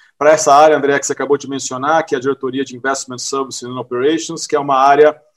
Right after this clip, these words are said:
é, de onde estão todos os teus negócios de administração, de custódia, de controladoria, gestão de garantias, outros negócios mais. Fiquei à frente dessa operação até outubro, né, do ano passado, quando,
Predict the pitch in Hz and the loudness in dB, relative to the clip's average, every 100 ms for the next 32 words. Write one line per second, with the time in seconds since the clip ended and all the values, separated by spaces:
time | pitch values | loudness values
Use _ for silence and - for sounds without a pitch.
0 | _ _ _ 131 135 131 131 139 139 135 | _ _ _ -4 -2 -4 -6 -4 -2 -4
1 | 135 135 135 160 156 - 147 131 127 143 | -6 -8 -4 -2 -2 -2 -4 -2 0 0
2 | 139 139 135 135 123 120 143 156 156 139 | 0 -4 -4 -6 -6 -4 -2 0 0 -2
3 | 127 - - 139 156 147 131 127 131 131 | -6 -18 -2 4 6 6 2 -8 -8 -6
4 | 117 117 143 165 151 135 117 _ _ 123 | -4 -6 -6 -2 0 0 -2 _ _ -12
5 | 120 139 123 120 110 - 160 165 151 123 | -8 -6 -4 -4 -4 -8 -6 0 0 2
6 | 143 139 135 123 139 - 131 139 160 160 | -2 -2 -8 -2 -2 -4 -2 0 0 -2
7 | - - 143 - 156 131 127 139 135 131 | -8 -2 -2 -2 -8 -6 -6 -6 -4 -4
8 | 127 147 165 - _ _ - 135 160 160 | -4 -6 -6 -8 _ _ -2 -2 2 0
9 | 151 160 165 143 139 143 143 170 170 151 | 0 -4 -4 -4 -4 -6 -2 -2 0 4
10 | 151 156 - _ _ _ _ 147 151 143 | 4 2 -6 _ _ _ _ -4 -4 -2
11 | 160 160 | -6 -6